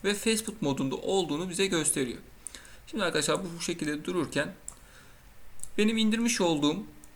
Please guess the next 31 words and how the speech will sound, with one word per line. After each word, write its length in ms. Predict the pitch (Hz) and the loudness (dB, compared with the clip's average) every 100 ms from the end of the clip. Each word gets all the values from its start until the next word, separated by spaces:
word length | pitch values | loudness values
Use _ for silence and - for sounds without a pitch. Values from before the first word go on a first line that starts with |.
| - | -4
Recovery 420 | 151 165 214 185 | 0 2 2 2
dosyası 460 | 143 131 175 240 208 | 2 0 -2 -2 0
bu. 180 | 135 135 - | 0 -2 -8
Şimdi 220 | - 185 | -6 -2
bunun 140 | 202 | 0
adı 200 | 202 214 | 0 -2
çok 280 | - 226 - | -2 -2 -2
uzun 220 | 190 208 | -4 -2
olduğu 280 | 196 196 233 | 2 4 4
için 280 | 226 - 139 | 4 4 2
ben 180 | 160 165 | 0 0
bunun 180 | 170 | -2
adını 180 | 165 165 | -4 -4
kısaltıyorum. 680 | - - 170 170 214 151 139 - - - - - - - - | -4 -2 0 0 0 -2 -2 -8 -16 -18 -16 -16 -16 -18 -16
Şöyle 500 | - 185 143 131 139 - - - - | -8 -2 2 2 0 -6 -14 -14 -12
sadece 500 | - - 123 143 139 | -6 2 4 4 2
Mi 220 | 143 147 | 0 0
sekiz 580 | 143 151 151 170 165 - - - | 0 -2 -2 -2 -2 -2 -8 -2
nokta 460 | 151 151 - - - - - - | 0 2 0 0 -2 -12 -16 -6
I 180 | 160 156 | -2 2
M 200 | 151 143 | 2 4
G. 240 | 131 127 - - - - | 2 0 -6 -18 -18 -2
Eğer 160 | 185 175 | 2 2
uzantılar 520 | 170 180 180 185 170 | 2 0 0 0 2
açıksa 400 | 135 196 190 180 | 2 0 0 0
arkadaşlar 500 | 170 175 170 175 - | 0 0 0 0 -2
I 160 | 170 165 | -2 -2
M 120 | 165 | 0
G 120 | 156 | 0
uzantısını 440 | 147 139 131 - 131 | 0 0 0 -4 0
görürsünüz. 720 | 127 151 185 - 175 185 | 2 0 -2 -4 -4 -4